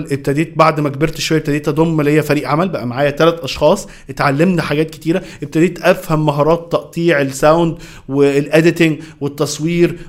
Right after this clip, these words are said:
واللايتنج، وازاي اتكلم وازاي تدير حوار. اتعرفت على ناس كتيرة جدًا، الناس الجديدة دي، كل الجاستس وكل الناس اللي انا اتعلمت عليهم اتعرفت عليهم. في منهم بنيت علاقات بيزنس، في منهم طلع بقى صداقة بيني وبينهم، في منهم استفدت بمعلومات ومعارف جديدة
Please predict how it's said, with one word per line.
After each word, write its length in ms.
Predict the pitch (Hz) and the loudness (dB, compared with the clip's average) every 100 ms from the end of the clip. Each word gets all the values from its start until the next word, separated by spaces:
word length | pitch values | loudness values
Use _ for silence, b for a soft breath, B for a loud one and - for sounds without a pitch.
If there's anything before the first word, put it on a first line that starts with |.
| - | -4
واللايتنج، 680 | 139 147 160 170 170 165 147 B - | -2 2 4 4 2 0 0 B -4
وازاي 480 | 147 143 127 165 180 | -2 0 2 2 2
اتكلم 520 | - 165 170 170 170 | 2 0 2 -2 -4
وازاي 340 | 143 131 143 165 | -6 -4 -2 -2
تدير 300 | 165 160 - | -2 -4 -4
حوار. 500 | - 151 160 165 - B 147 | -2 2 4 4 0 B -6
اتعرفت 440 | 151 147 185 185 | -2 0 0 0
على 160 | 156 156 | 0 0
ناس 220 | 170 - | -2 -4
كتيرة 280 | 139 165 156 | -2 0 0
جدًا، 360 | 147 135 127 | -2 -4 -4
الناس 300 | 127 151 160 | -2 -2 -4
الجديدة 380 | 147 143 156 156 | -6 -6 -4 -4
دي، 120 | 151 | -4
كل 340 | 151 185 185 170 | 0 2 2 0
الجاستس 540 | 135 165 170 - - B B | 0 -2 -2 -8 -14 B B
وكل 380 | 143 139 190 185 | -6 2 4 4
الناس 280 | 160 165 170 | 2 0 0
اللي 80 | 160 | -2
انا 80 | |
اتعلمت 320 | 156 147 165 143 | 2 0 2 2
عليهم 240 | 165 175 B B B - | 2 0 B B B -6
اتعرفت 400 | 135 143 175 - | 2 2 2 0
عليهم. 400 | 135 143 143 131 - - _ | 0 0 -2 -6 -12 -20 _
في 160 | - 160 | -8 0
منهم 260 | 165 165 151 | 0 2 2
بنيت 320 | 139 156 139 | 2 2 2
علاقات 340 | 135 131 151 | 0 2 0
بيزنس، 480 | 135 147 139 135 - | 2 0 0 -6 -6
في 160 | 139 151 | -4 0
منهم 340 | 156 156 143 | 2 2 0
طلع 260 | 151 156 131 | -2 -2 -2
بقى 220 | 131 131 | -4 -2
صداقة 440 | 143 143 147 147 | 0 2 2 2
بيني 200 | 147 147 | 0 0
وبينهم، 380 | 139 147 143 139 139 B | 0 -2 -2 -4 -8 B
في 140 | - 165 | -6 -2
منهم 340 | 170 165 151 | 0 0 -2
استفدت 500 | 143 - 139 160 160 | -6 -10 -6 -6 -4
بمعلومات 560 | 135 127 135 151 151 139 | -2 -2 0 2 0 -2
ومعارف 460 | 139 123 156 151 | -2 2 2 2
جديدة 440 | 127 135 151 151 | -4 -6 0 2